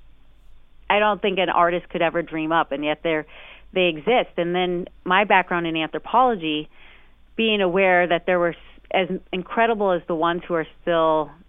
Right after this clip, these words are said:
um, living are, just several hundred years ago, a couple thousand years ago, there were others that were just fantastic, that were the size of gorillas. You had elephant birds. I mean, just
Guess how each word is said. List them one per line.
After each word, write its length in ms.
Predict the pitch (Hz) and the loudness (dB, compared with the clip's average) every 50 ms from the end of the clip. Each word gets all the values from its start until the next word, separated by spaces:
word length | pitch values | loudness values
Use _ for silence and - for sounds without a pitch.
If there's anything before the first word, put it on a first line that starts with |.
| - - - - - - - - - - | -20 -20 -20 -20 -20 -20 -20 -16 -10 -6
um, 380 | 156 147 143 139 139 143 156 - | -4 -2 -2 -2 -4 -6 -6 -4
living 360 | - 185 214 196 180 175 165 | -2 0 0 0 0 -2 0
are, 500 | - - 208 240 233 190 165 156 156 160 - - - - - - - - | 2 2 4 6 6 6 6 4 2 0 -4 -12 -20 -20 -20 -20 -12 -8
just 160 | - 208 185 - - - - - - - - - - - | -6 -6 -6 -8 -12 -20 -20 -20 -20 -20 -20 -20 -4 -2
several 240 | 226 214 202 208 | 0 2 2 0
hundred 380 | 196 - 208 214 208 214 214 190 | 0 0 -2 -2 -2 -2 -4 -2
years 220 | 175 165 160 147 | -2 -4 -4 -4
ago, 180 | 160 147 - 147 | -4 -4 -4 -4
a 60 | 143 | -4
couple 280 | - - 185 - - 185 | -4 -6 -6 -4 -4 -6
thousand 460 | - - 185 185 202 214 202 185 175 | -2 0 0 2 0 0 -2 -4 -6
years 200 | 160 147 147 139 | -4 -6 -6 -8
ago, 240 | 151 - 156 151 151 | -8 -6 -6 -4 -4
there 120 | 147 165 160 | -2 -2 0
were 200 | 170 170 - - | 0 2 2 2
others 320 | 170 190 196 196 175 165 151 - - | 2 2 2 2 0 -2 -2 -4 -4
that 120 | 156 - | -4 -2
were 180 | - 147 143 143 | -2 -4 -6 -6
just 200 | 131 - 147 - - - - - - - - - | -8 -10 -14 -16 -18 -20 -20 -20 -20 -12 -4 -2
fantastic, 680 | 175 160 151 151 - - - 139 151 - - - 143 - | -2 0 -2 -4 -6 -4 -2 -2 -2 -2 -6 -10 -8 -4
that 100 | 156 147 | -4 -4
were 100 | 151 151 | -2 -2
the 140 | 147 156 147 | -4 -6 -4
size 260 | - 160 156 160 160 156 | -2 0 0 0 -2 -4
of 160 | 175 156 147 - - - - - - - - - | -4 -6 -6 -8 -12 -18 -20 -20 -20 -20 -12 -8
gorillas. 640 | - 165 160 185 202 202 180 170 147 135 131 127 120 - - | -4 -2 2 2 4 4 4 4 2 2 0 -2 -6 -10 -10
You 120 | - 147 147 | -8 -6 -2
had 300 | 156 165 160 156 147 - - - - - - - | 0 0 0 0 -2 -8 -16 -20 -20 -20 -8 -2
elephant 460 | - 185 196 202 190 175 - 180 165 - | 2 2 4 2 2 -2 -4 -6 -4 -2
birds. 240 | 160 151 147 - | -2 -2 -2 -2
I 20 | 160 | -4
mean, 260 | 160 165 165 165 156 | -4 -4 -4 -4 -4
just 160 | 156 196 185 | -4 -6 -8